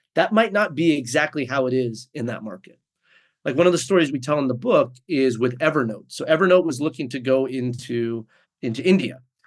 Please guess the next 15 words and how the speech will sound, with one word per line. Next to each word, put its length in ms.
Also, 400
this 220
is 100
a 60
great 220
example 380
of 80
that 180
familiarity 520
bias, 400
because 340
their 160
team 260
was 160
like, 220